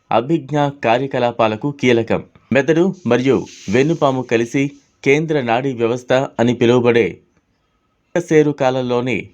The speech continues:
నరాల కణజాల వ్యవస్థను తయారు చేస్తాయి. ఇది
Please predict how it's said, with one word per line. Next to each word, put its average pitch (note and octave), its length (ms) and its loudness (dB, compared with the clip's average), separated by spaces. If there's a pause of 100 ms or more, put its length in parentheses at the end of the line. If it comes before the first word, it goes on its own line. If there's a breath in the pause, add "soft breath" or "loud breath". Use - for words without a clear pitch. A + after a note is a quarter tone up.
(300)
నరాల C3+ 280 2 (120)
కణజాల B2 400 0 (100)
వ్యవస్థను A#2+ 460 0 (260)
తయారు A#2 340 2
చేస్తాయి. G2+ 380 -6 (480)
ఇది B2+ 160 4